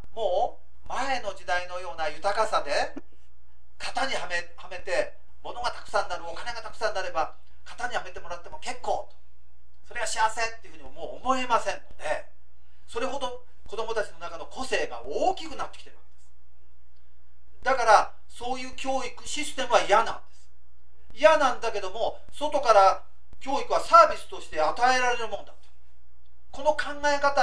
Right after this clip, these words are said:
は根付いちゃってる。これは大人も子供もそういう考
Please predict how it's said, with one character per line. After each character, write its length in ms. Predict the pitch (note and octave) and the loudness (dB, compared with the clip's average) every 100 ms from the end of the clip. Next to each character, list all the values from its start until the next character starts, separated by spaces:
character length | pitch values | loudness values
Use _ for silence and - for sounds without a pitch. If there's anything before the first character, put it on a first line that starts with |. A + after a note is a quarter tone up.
| A#3+ | 6
は 360 | C4 A3 - - - | 8 6 4 -4 -2
根 120 | F3 | -2
付 160 | E3 - | -2 -4
い 40 | |
ち 60 | - | -6
ゃ 20 | |
っ 40 | |
て 60 | - | -6
る。 60 | - - - - - | -6 -6 -6 -6 -4
こ 100 | A3+ | 0
れ 60 | |
は 160 | B3+ A#3 - - | 0 0 -4 -2
大 120 | F#3+ | -2
人 220 | A3+ A#3+ A#3+ A#3 | -2 -2 0 0
も 140 | C#4 | 0
子 200 | C#4+ G3 | 0 -2
供 300 | G3+ G#3 G#3+ | -4 -2 -2
も 320 | A#3 C#4+ - - - | 4 4 4 -2 -4
そ 180 | F#3+ | -2
う 20 | F#3 | -2
い 60 | |
う 20 | |
考 100 | - | -2